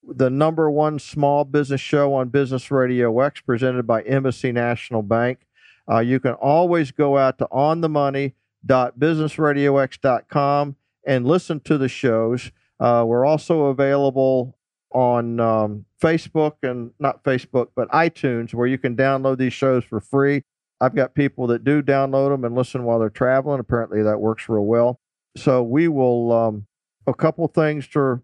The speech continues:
just remember. One is, uh, medical insurance questions, just call Keith. He'll answer 'em for you,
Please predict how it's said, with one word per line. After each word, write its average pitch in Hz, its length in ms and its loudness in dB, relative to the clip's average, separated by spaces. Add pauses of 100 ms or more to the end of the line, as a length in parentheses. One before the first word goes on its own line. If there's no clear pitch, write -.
(120)
just 147 300 -2
remember. 120 640 0
One 143 300 2
is, 131 420 0 (420)
uh, 120 400 4
medical 147 720 0 (260)
insurance 147 520 0
questions, 147 640 -2
just 156 200 -2
call 123 240 0
Keith. 127 380 -2 (160)
He'll 120 220 2
answer 131 340 -2
'em 135 80 -4
for 139 300 0
you, 160 180 -2